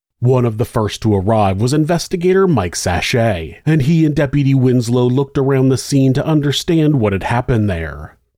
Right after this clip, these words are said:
The first thing they noticed was both the ladder and the bookcase were tipped over, which pointed to falling as the reason for death.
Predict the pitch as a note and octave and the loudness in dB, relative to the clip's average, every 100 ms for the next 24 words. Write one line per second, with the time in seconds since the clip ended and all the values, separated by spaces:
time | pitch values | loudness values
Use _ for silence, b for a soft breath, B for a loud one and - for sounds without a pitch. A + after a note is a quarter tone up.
0 | - E3+ - - G3 F#3 - C#3 C3+ A#2 | -4 -4 -2 -2 -2 -2 -2 0 2 2
1 | G#2+ A#2+ C3 G#2+ E2 C3 C#3 D3 F3+ E3+ | 2 2 0 -2 -6 -4 -2 0 0 0
2 | - D3+ D3+ D3 D#3 E3+ D3+ C#3+ A#2+ D#3+ | -2 -2 0 -2 0 0 0 -2 -2 -4
3 | D#3+ - G#2 F#2 - A#2 - G2 - A#2 | -4 -2 -2 -2 -2 -4 -2 -6 -2 -2
4 | B2 A2+ F2+ - - - F3 - - F3+ | 0 -2 -6 -10 -10 -4 -4 -2 -2 0
5 | D#3+ D3+ D#3 - - D#3+ D#3+ D#3+ B2 B2+ | 0 -2 -4 -6 -4 0 2 2 2 2
6 | A#2+ C3+ A#2 G2+ E2+ F#2 - F#2 - A#2+ | 0 -2 -2 -2 -2 -4 -4 -2 0 0
7 | F2 - - | -2 -10 -20